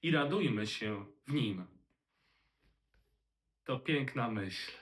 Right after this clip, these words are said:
przyznacie. Ten dzień, który Bóg uczynił, ten dzień, który jest nam dany, jest kolejną szansą dla nas, aby przeżyć coś dobrego,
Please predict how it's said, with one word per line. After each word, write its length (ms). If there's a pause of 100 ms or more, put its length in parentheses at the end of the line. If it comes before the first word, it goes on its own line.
(100)
przyznacie. 840 (120)
Ten 300
dzień, 320
który 540 (720)
Bóg 280
uczynił, 560
ten 320
dzień, 240
który 260
jest 220
nam 240 (380)
dany, 600 (1600)
jest 720 (800)
kolejną 380
szansą 560 (520)
dla 240
nas, 440 (1080)
aby 560
przeżyć 580
coś 220
dobrego, 600